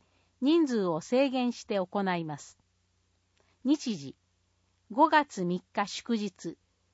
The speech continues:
九時から十一時、十一時三十分から十三時三十分、十四時から十六時の三部制。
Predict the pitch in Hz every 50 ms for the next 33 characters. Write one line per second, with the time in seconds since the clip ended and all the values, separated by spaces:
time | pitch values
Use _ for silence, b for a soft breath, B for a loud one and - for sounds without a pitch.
0 | _ _ _ - - 320 311 302 269 - 202 170 160 147 143 139 185 214 240 247
1 | 240 226 - - 208 180 135 123 - - _ _ _ _ _ _ _ _ _ _
2 | _ _ _ _ _ _ - 180 220 277 311 330 330 302 - - 320 277 226 196
3 | - - 220 254 277 269 269 285 269 _ - 226 190 175 160 - 160 147 139 131
4 | - - - 170 214 262 302 285 - 330 311 302 254 175 165 160 - 185 185 226
5 | 233 202 214 196 _ _ _ - 147 135 123 139 _ _ _ _ _ _ _ _
6 | _ _ _ _ _ _ _ - - 175 180 240 294 330 330 330 330 320 247 220
7 | 220 - 175 156 151 135 - 160 151 214 254 294 311 302 302 285 - 294 247 208
8 | 196 156 139 127 - - - - 202 208 226 226 202 208 - - - 175 160 151
9 | 147